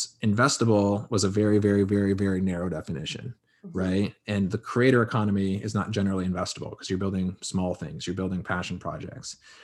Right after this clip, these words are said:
Speaker 1: The first-time founder is often not that investable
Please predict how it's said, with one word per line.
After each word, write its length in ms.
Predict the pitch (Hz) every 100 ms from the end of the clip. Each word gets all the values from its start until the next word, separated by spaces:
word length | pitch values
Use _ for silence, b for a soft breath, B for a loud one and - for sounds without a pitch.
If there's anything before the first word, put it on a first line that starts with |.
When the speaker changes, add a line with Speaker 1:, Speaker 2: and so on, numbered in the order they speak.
| B B -
Speaker 1:
The 840 | 107 107 101 95 95 95 92 - -
first-time 360 | 117 - 104
founder 600 | 98 131 160 101 87 98
is 140 | - 98
often 340 | 95 87 92
not 200 | 92 85 95
that 140 | 90
investable 560 | 87 82 - 78 -